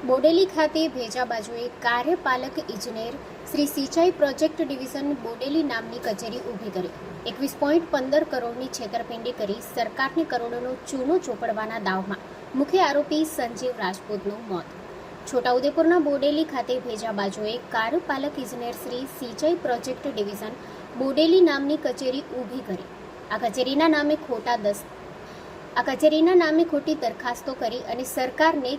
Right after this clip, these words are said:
કચેરી ઊભી કરી એકવીસ પોઇન્ટ પંદર કરોડની સરકારને ચૂનો ચોપડવાનો કિસ્સો પ્રકાશમાં આવ્યો હતો.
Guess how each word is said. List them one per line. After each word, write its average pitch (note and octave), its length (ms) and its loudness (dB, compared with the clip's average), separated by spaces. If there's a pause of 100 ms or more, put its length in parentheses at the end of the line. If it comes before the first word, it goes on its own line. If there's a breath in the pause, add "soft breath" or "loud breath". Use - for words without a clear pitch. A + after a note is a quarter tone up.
કચેરી E4+ 360 4
ઊભી D4 300 4
કરી C4+ 360 -2
એકવીસ B3 340 -6
પોઇન્ટ C4 260 0 (100)
પંદર B3+ 340 4
કરોડની C4+ 460 0
સરકારને A#3 600 -6
ચૂનો C4+ 380 -2
ચોપડવાનો A3+ 580 -4
કિસ્સો A3 360 -8
પ્રકાશમાં G3+ 600 -2
આવ્યો E3+ 180 -4
હતો. F#3+ 220 -8